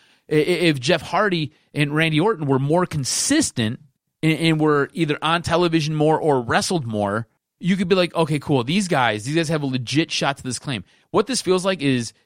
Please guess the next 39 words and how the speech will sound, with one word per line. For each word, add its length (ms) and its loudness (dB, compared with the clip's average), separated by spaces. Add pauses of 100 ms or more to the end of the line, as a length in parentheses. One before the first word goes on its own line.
(120)
it, 200 0
it's 200 0
Daniel 260 0
Bryan 220 0
out 100 -4
there, 260 -4 (140)
and 100 -2
then 100 0
it's 100 -6
like, 100 -4
"Okay, 220 0
cool, 200 0
we 120 -2
got 140 2
all 120 2
these 140 -4
guys 200 0
we 120 -4
haven't 140 -4
done 160 -2
anything 220 -8
with. 200 -12
Let's 200 -6
just 300 -4
throw 220 0
them 160 -2
all 140 -2
in 60 -6
a 40 -8
match. 280 -6 (360)
Everybody 360 2
gets 200 0
a 40 -2
shot 220 0
at 80 -2
the 60 -12
championship." 600 -4 (360)
But 280 0 (280)
why? 500 0